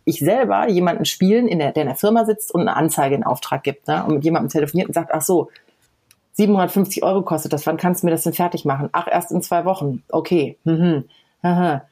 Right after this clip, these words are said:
Ja, da brauchst du noch, äh, das, das, äh,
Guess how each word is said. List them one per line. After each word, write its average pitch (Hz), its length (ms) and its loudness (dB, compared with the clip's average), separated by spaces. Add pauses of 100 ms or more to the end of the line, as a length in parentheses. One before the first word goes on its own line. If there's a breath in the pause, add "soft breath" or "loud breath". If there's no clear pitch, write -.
(120)
Ja, 160 160 2
da 156 80 -2
brauchst 175 320 -2
du 185 60 0
noch, 175 260 -2
äh, 156 420 2
das, 165 360 -2
das, - 420 -4
äh, 143 480 0